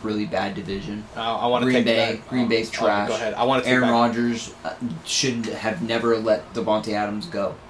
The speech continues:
Speaker 2: Oh, God, no.
Speaker 1: Their defense, they keep dra-, they take, they keep drafting all these first round picks for defense,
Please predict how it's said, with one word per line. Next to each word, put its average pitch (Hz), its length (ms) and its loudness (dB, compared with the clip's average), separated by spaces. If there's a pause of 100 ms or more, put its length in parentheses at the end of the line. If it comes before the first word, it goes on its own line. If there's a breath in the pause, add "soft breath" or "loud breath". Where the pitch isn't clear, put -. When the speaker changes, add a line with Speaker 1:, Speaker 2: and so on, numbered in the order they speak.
Speaker 2:
Oh, 120 280 4
God, 107 300 0
no. 101 60 -10
Speaker 1:
Their 123 160 2
defense, 120 720 -2
they 127 260 -2
keep 120 400 -2
dra-, 123 340 2
they 117 160 0
take, 196 260 -6 (140)
they 208 120 -2
keep 466 280 -2
drafting 139 680 -2 (100)
all 165 200 2
these 139 300 -4 (180)
first - 500 -4
round 127 300 -2
picks - 440 -4 (760 loud breath)
for 151 300 -2
defense, 131 600 -6